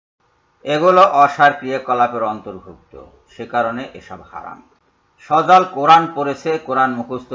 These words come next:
করেছে, গড় গড় করে আরবিতে কোরআন বলে যাচ্ছে, কিন্তু এই আয়াত সে বোঝেনি, সে কারণে এই প্রশ্ন করছে যে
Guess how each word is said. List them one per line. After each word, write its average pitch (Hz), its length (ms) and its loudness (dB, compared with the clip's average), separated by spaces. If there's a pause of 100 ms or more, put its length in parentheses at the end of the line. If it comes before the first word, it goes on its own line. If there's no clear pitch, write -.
(100)
করেছে, 117 460 -10
গড় 113 300 -4
গড় 123 280 0
করে 127 220 -2
আরবিতে 104 640 -8
কোরআন 98 460 -8
বলে 95 220 -14
যাচ্ছে, 113 580 -12
কিন্তু 110 480 -16 (960)
এই 151 300 0
আয়াত 120 320 2
সে 117 140 -16
বোঝেনি, 95 520 -18 (580)
সে 131 180 -14
কারণে 123 240 2
এই 117 120 -10
প্রশ্ন 107 320 -18
করছে 95 320 -20
যে 92 120 -18